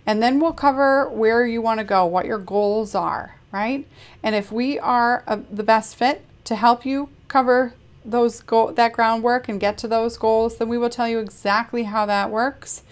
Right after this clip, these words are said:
You can get started right away. But if we're not the fit,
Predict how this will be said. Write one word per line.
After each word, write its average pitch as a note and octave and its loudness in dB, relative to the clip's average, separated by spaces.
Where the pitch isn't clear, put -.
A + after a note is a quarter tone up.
You G#3+ -4
can G3+ -2
get G3 0
started G3+ -2
right F#3 -2
away. F#3+ -2
But G3+ 0
if G3+ -4
we're G#3+ 2
not G#3 0
the A3 -4
fit, - -4